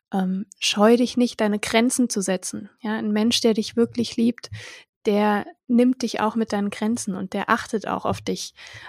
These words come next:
ähm, mit deinen Grenzen und genau, ich glaub, das ist so, ja, eins meiner, meiner Herzenswünsche, auch Men-, Menschen darin zu unterstützen, bleib dir selbst treu und finde deinen eigenen Weg,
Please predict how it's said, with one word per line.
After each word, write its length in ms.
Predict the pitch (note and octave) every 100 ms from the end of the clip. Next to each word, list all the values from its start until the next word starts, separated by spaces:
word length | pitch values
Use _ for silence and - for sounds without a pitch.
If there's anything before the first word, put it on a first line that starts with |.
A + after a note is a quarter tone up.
| - -
ähm, 420 | G3 F#3+ F#3+ G3+ - _
mit 180 | G#3 G3
deinen 160 | F#3 F3+
Grenzen 480 | - F3+ - G3
und 400 | - - G3+ - - _ _ _ _ _ _
genau, 340 | - F#3+ F3+ F#3 _
ich 120 | -
glaub, 200 | A3 G3+
das 200 | A3+ G#3
ist 120 | A3 -
so, 360 | G#3 G3 F#3+ - _ _ _ _ - -
ja, 180 | G#3+ F#3 - _ _
eins 220 | G#3 G#3 G#3
meiner, 280 | G3+ G3
meiner 220 | G#3 G#3+ G3+
Herzenswünsche, 800 | G#3 A3+ A#3 A3 A3 G#3+ - G3+
auch 100 | G#3
Men-, 260 | G3+ G3+ -
Menschen 360 | G3+ G3 G#3+
darin 240 | G3+ G3 F#3+
zu 100 | -
unterstützen, 560 | G3 - G3+ - F#3+
bleib 240 | G#3+ G3+ -
dir 100 | G3
selbst 300 | F#3+ - -
treu 320 | A3 A3 A3
und 120 | G3+
finde 300 | - G#3 G#3
deinen 240 | G3+ F#3+
eigenen 460 | - F#3+ G3 F#3 F3
Weg, 260 | F3+ F#3